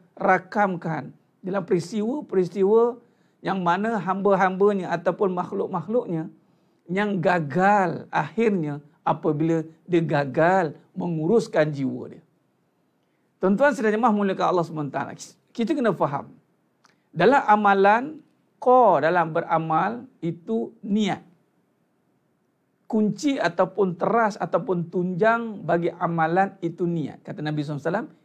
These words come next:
"Inna a'malu bin niat wa inna ma likulli imri ma nawa."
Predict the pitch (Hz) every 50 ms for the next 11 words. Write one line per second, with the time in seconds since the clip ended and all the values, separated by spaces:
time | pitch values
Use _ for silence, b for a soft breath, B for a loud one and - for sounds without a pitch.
0 | b b _ _ 226 254 254 233 202 170 165 - - 175 156 - - 202 202 196
1 | 185 175 160 156 156 160 156 147 143 151 175 214 247 262 262 - - _ _ _
2 | _ _ _ _ _ _ _ - 180 170 - - 208 190 175 165 180 180 185 175
3 | 165 165 165 165 - - 220 208 196 185 185 - - 226 208 196 180 170 165 180
4 | 202 202 190 175 175 196 233 262 277 262 - - - 175 175 165 151 135 120 101
5 | -